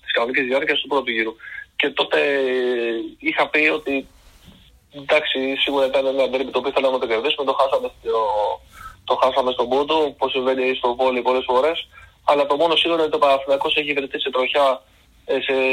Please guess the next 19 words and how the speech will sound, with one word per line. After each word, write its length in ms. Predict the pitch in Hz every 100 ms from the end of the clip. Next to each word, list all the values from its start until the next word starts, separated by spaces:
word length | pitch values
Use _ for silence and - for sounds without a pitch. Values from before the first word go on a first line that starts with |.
| 131 127
τροχιά 260 | 139 165 151
διεκδίκησης 460 | 143 156 147 -
τίτλων, 300 | - 139 127
αργά 240 | 127 139 143
ή 40 |
γρήγορα 240 | 135 147 139
θα 60 |
επιστρέψει 360 | 127 - 139 -
στους 120 | -
τίτλους. 340 | - 120 110 - - - - - - - 139
Αυτό 160 | -
είχα 180 | 160 127
πει 120 | -
και 140 | - - - - - - -
ευτυχώς, 580 | - - - 120 - -
ε, 500 | 147 131 131 131 127 131
για 100 | 143
μας 120 | 160
δικαιώθηκα. 680 | 143 127 151 170 170 165